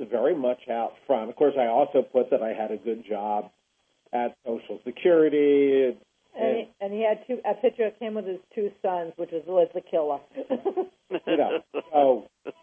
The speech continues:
Speaker 1: so basically, I hate to put it this way. My, my degree is in advertising public relations. It's almost a sales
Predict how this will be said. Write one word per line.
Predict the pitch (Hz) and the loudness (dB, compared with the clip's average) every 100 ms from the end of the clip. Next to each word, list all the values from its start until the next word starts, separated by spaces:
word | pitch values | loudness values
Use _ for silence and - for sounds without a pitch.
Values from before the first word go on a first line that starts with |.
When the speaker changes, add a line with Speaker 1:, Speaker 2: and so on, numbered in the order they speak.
| _ _ _ _ _ _ _ _ _ _ | _ _ _ _ _ _ _ _ _ _
Speaker 1:
so | 190 160 123 _ _ _ _ _ _ - 180 _ | 2 2 0 _ _ _ _ _ _ -14 -14 _
basically, | - 208 269 - 247 - 160 151 139 - _ _ _ | 0 2 2 -2 -6 -2 0 2 -2 -10 _ _ _
I | 175 175 | -2 0
hate | 196 269 - | -2 -4 -8
to | 185 - - | -14 -6 -2
put | 214 | 0
it | 208 - _ - _ - | 0 -4 _ -20 _ -2
this | 147 143 - | -2 -2 -12
way. | 120 135 127 113 107 _ _ _ _ | 0 2 2 0 -6 _ _ _ _
My, | 123 117 - | -6 -6 -4
my | 123 156 | 0 2
degree | 139 143 170 170 | 0 -2 0 0
is | 135 | 0
in | 139 | -2
advertising | 139 147 139 131 127 139 131 120 110 _ | -2 -2 -4 -4 -2 -2 -4 -10 -12 _
public | 139 120 120 120 | -6 -4 -4 -4
relations. | 123 117 120 123 104 85 _ _ _ - | -4 -2 -4 -6 -14 -18 _ _ _ -8
It's | 127 - | -6 4
almost | 170 214 165 156 - | 4 6 4 2 -2
a | - - | -12 -2
sales | 220 220 220 | 2 2 0